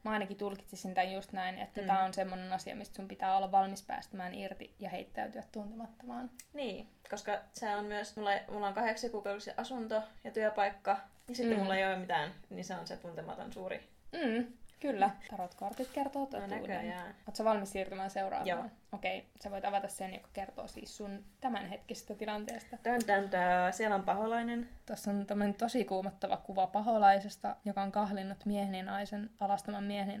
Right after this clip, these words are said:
Speaker 1: naisen tolleen
Speaker 2: No on vain.
Speaker 1: jalkojensa juureen.
Speaker 2: Mm.
Speaker 1: Mutta paholaisen kortti on usein väärin ymmärretty. Se ei edusta pimeitä tai tuhoavia voimia, vaan rohkeutta kohdata totuus sellaisena kuin se on.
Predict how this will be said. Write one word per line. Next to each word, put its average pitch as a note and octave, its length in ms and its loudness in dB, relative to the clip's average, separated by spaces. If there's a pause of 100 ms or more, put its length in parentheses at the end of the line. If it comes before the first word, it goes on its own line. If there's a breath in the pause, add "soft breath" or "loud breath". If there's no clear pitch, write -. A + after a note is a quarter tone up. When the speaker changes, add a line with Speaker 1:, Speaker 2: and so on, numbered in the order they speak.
Speaker 1:
naisen A3+ 260 -2
tolleen A3 440 -2
Speaker 2:
No G#3+ 120 -4
on B3 200 -2
vain. F#3+ 320 -4
Speaker 1:
jalkojensa A3 560 0
juureen. A3 600 2 (100)
Speaker 2:
Mm. G#3 380 -4 (140)
Speaker 1:
Mutta B3+ 180 2
paholaisen G#3+ 540 4
kortti G#3 380 -2
on G3+ 140 -2
usein G#3+ 340 0
väärin G#3+ 380 2
ymmärretty. G#3+ 680 -2
Se - 120 -2
ei A3+ 320 6
edusta G3 300 0 (100)
pimeitä G3+ 380 -2
tai G#3+ 160 0
tuhoavia A3 500 2
voimia, A3+ 380 0
vaan G3 200 -2
rohkeutta A3 440 -4
kohdata C4+ 380 2
totuus C4 460 -6
sellaisena A#3+ 480 -6
kuin C4 220 -2
se C4 120 -4
on. B3 320 0